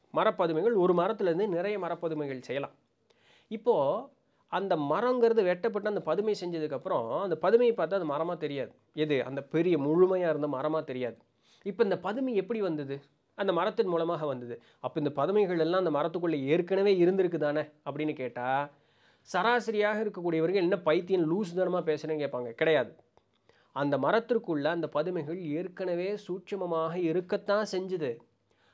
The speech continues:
அந்த மரமானது வெட்டப்பட்டு அந்த பதுமைகளாக செய்யும் பொழுது, அந்த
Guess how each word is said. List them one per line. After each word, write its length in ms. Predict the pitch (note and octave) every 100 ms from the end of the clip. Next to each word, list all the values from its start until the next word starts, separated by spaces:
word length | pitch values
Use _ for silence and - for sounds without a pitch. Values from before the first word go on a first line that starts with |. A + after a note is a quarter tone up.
| -
அந்த 260 | C3 B2
மரமானது 560 | A#2+ D#3 G#3+ G#3 F#3+ F#3+
வெட்டப்பட்டு 640 | D3+ - G3 E3 D3 E3+
அந்த 240 | G#3 E3 -
பதுமைகளாக 560 | C#3+ F3 F3+ E3+ F3+
செய்யும் 360 | F3 F3 E3+ F3
பொழுது, 260 | D3 D3 F#3+
அந்த 160 | D#3+